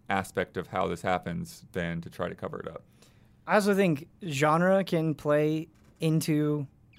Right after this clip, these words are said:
Speaker 2: how significant, uh, a spoiler is for me, because if you're dealing with a genre where maybe story isn't the focus,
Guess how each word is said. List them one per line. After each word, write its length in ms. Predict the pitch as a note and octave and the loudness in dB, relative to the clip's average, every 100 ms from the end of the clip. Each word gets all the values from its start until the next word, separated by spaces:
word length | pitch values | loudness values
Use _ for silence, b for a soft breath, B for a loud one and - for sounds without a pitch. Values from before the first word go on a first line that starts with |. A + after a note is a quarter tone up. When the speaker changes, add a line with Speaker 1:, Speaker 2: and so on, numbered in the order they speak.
| - | -20
Speaker 2:
how 220 | - D3 D3+ | -2 0 2
significant, 640 | - D3+ D3+ E3 D#3 D3 _ - | 0 -2 -2 -2 -4 -6 _ -6
uh, 240 | D3 C3+ | -2 -2
a 100 | D3+ | -4
spoiler 420 | C3+ - C#3+ D3 D3 | -8 -2 0 2 2
is 160 | D3 | 0
for 360 | - - C3+ C3 | -4 -8 -6 -4
me, 420 | C3 D3 F3 F3 B B B B | -2 0 2 0 B B B B
because 720 | - C#3+ D#3+ D3 C#3 B2+ - - b b b b b _ _ _ _ _ _ - | -4 0 2 4 4 0 -6 -12 b b b b b _ _ _ _ _ _ 0
if 200 | F#3+ F3+ | 0 4
you're 340 | F#3+ G3 F#3 | 6 6 6
dealing 280 | E3 F#3 A3 | 4 4 6
with 120 | A3+ G#3 | 6 6
a 60 | |
genre 500 | D3+ D#3+ E3 E3+ E3 | 6 4 6 6 6
where 180 | D#3+ D3 | 4 4
maybe 640 | C3+ C#3 C#3+ C#3 C#3 C3 B2+ _ - - _ _ _ _ - _ | 4 4 2 0 0 -2 -6 _ -20 -20 _ _ _ _ -20 _
story 640 | - - - F#3+ F#3+ F3 D#3+ | -14 -10 -6 -2 2 2 2
isn't 220 | E3+ E3+ | 0 -2
the 80 | D3 | -8
focus, 600 | - D#3+ E3 G#3+ - - | -2 0 0 -4 -8 -14